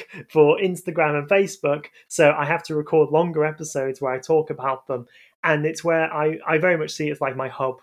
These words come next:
for the quirky. So John Wilkins got an episode on it 'cause of course he did.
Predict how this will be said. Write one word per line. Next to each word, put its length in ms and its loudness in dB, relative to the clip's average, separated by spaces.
for 100 -10
the 100 -10
quirky. 540 -6
So 240 4
John 260 4
Wilkins 420 2
got 160 2
an 80 -2
episode 460 -2
on 120 2
it 80 -4
'cause 160 4
of 120 -4
course 380 -2
he 100 -6
did. 420 -4